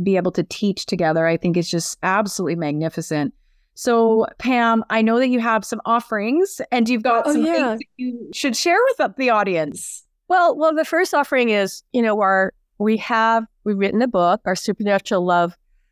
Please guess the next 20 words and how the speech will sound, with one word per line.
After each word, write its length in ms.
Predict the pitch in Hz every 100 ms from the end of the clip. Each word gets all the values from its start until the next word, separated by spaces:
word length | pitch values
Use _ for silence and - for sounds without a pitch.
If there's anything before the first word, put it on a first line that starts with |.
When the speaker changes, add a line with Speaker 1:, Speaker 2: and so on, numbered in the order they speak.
| _ _ _ _ _ 175
Speaker 2:
book, 280 | 170 170 -
A 40 |
True 200 | - -
Story 320 | 190 - 196 180
of 180 | 170
Life 240 | 165 156 -
and 140 | 160
Love 160 | 160 165
After 280 | 156 - 175
Death. 380 | 151 135 175
And 120 | 196 196
it 100 | 190
really 240 | 233 269
does 320 | 262 233 -
help 200 | 233 208 -
people 600 | 208 - 190 175 165 165 _
understand 720 | 185 185 - - 190 185 180
what 160 | 180 -
this 180 | 170 -
journey 640 | - 160 170 170 170 180